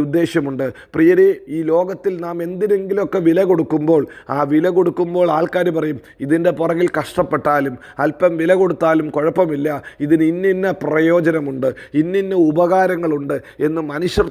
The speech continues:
തന്നെ വിലയിരുത്തുമ്പോൾ, സ്വർഗത്തിലെ ദൈവം, സകലത്തിൻ്റെ ഉടയവനായ ദൈവം നമ്മെ കണ്ടിട്ട് ദൈവത്തിൻ്റെ പദ്ധതിയെ ദൈവം വെളിപ്പെടുത്തി, ദൈവത്തിൻ്റെ ഉദ്ദേശത്തെ പറഞ്ഞു. പ്രിയരെ, നമ്മെക്കുറിച്ച് നമ്മുടെ കർത്താവിന് വലിയ പദ്ധതിയുണ്ട്,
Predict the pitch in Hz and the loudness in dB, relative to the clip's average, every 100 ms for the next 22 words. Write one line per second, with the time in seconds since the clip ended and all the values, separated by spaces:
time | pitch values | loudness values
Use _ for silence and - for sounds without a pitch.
0 | 175 156 175 156 156 180 151 - 147 156 | -2 -2 -2 2 4 4 2 -4 -4 -2
1 | 143 - - - 139 143 170 165 170 170 | -4 -6 -12 -6 -4 -4 -2 0 2 2
2 | 151 151 170 165 - - 156 147 180 - | 2 0 -2 -6 -14 -6 -2 0 0 0
3 | 180 180 151 151 180 180 170 160 160 147 | 0 2 0 0 0 -2 -2 0 0 2
4 | 147 160 165 - - 135 139 160 190 - | 2 2 0 -8 -14 -6 -4 -2 -2 0
5 | 170 165 147 170 165 - - 131 147 180 | 0 0 0 2 0 -2 -14 0 2 2
6 | 202 202 143 - 175 165 165 143 - - | 0 -4 -4 -2 -2 0 -2 -2 -4 -8
7 | - 190 170 165 160 120 147 156 147 139 | -4 0 4 6 4 0 -2 -2 -2 -4
8 | 139 143 131 131 127 - - 143 165 190 | -4 -4 -8 -8 -12 -12 -6 2 2 2
9 | 190 185 175 156 147 180 160 147 160 151 | -4 -4 -2 -4 -2 -4 -4 -2 -2 0
10 | 139 135 135 - - 139 151 165 175 175 | -2 -2 -6 -12 -6 2 4 4 2 0
11 | - - 143 151 190 - 170 170 - 147 | -8 -8 -4 -4 -4 -6 -4 -4 -4 -4
12 | 120 - - 139 151 165 160 156 - 165 | -6 -14 -4 -2 0 0 -2 -6 -2 0
13 | 165 160 151 139 147 165 170 170 165 - | 0 0 -2 -2 0 0 0 2 0 0
14 | 139 - 147 143 127 120 | -4 0 0 2 0 -4